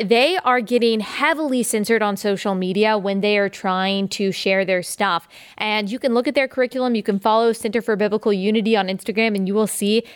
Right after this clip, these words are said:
that they are extremely gracious, extremely level-headed, and extremely biblical in everything that they say. And that last one, I am sure, is the reason why Facebook won't even let them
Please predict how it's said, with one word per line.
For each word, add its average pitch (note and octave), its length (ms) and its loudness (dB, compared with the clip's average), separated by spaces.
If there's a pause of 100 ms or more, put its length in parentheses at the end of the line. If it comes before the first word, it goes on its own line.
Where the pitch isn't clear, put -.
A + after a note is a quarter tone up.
that A3 100 -4
they G#3 220 4
are F#3+ 180 4
extremely A#3+ 800 0
gracious, F3 640 0
extremely A#3+ 840 0 (240)
level-headed, G3 920 2
and G3+ 280 0
extremely C#4 460 0
biblical A3+ 720 0 (220)
in A#3 120 2
everything B3 440 0
that A3 160 -2
they F#3 160 2
say. G#3+ 640 2
And G3+ 400 0
that A3 240 -2
last C4+ 400 0
one, G#3 260 2
I G#3 160 -2
am G3+ 180 -2
sure, C4+ 320 4
is G#3+ 200 0
the G#3 100 -2
reason G#3+ 480 2
why G3+ 240 2
Facebook B3 440 0
won't B3 180 2
even A3 200 0
let G#3+ 200 0
them G#3 140 0